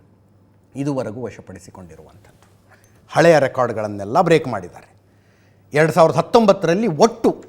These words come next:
ಎಲೆಕ್ಷನ್ ಪ್ರಾಸೆಸ್ ಮುಗಿಯುವ ತನಕ ಮೂರು ಸಾವಿರದ ನಾನ್ನೂರ ಎಪ್ಪತ್ತೈದು ಕೋಟಿ ಸೀಜ್ ಆಗಿತ್ತು. ಮೌಲ್ಯ ಮೂರು ಸಾವಿರದ ನಾನ್ನೂರ ಎಪ್ಪತ್ತೈದು ಕೋಟಿ ಮೌಲ್ಯದ ವಸ್ತುಗಳನ್ನು ಸೀಜ್ ಮಾಡಲಾಗಿತ್ತು.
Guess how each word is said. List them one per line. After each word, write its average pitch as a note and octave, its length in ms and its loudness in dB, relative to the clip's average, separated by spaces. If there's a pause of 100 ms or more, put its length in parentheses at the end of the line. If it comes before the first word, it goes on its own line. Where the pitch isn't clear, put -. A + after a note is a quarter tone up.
(160)
ಎಲೆಕ್ಷನ್ F#3 400 -2
ಪ್ರಾಸೆಸ್ D3+ 420 -8
ಮುಗಿಯುವ G3+ 480 4
ತನಕ D3+ 360 -2 (520)
ಮೂರು B3+ 260 6
ಸಾವಿರದ A3 320 4
ನಾನ್ನೂರ E3+ 420 -2
ಎಪ್ಪತ್ತೈದು C3 600 -6
ಕೋಟಿ B2 320 -10 (1080)
ಸೀಜ್ D#3+ 260 -4
ಆಗಿತ್ತು. F2 420 -8 (1000)
ಮೌಲ್ಯ F3 360 2 (920)
ಮೂರು F#3 280 2
ಸಾವಿರದ C#3+ 640 0 (560)
ನಾನ್ನೂರ F3 480 4
ಎಪ್ಪತ್ತೈದು D3+ 640 -2
ಕೋಟಿ C#4 440 6
ಮೌಲ್ಯದ C3 420 -6
ವಸ್ತುಗಳನ್ನು C#3 720 -8
ಸೀಜ್ C3 300 -10
ಮಾಡಲಾಗಿತ್ತು. F2 800 -14